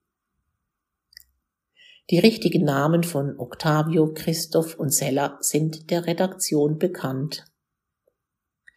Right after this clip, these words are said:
Kaspar Schaller, zweiunddreißig, ist freier Autor für verschiedene Publikationen.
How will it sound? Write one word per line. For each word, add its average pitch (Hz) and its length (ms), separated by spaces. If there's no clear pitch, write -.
Kaspar 170 400
Schaller, 196 460
zweiunddreißig, 156 1000
ist - 380
freier 160 480
Autor 160 480
für 196 160
verschiedene 180 520
Publikationen. 147 1200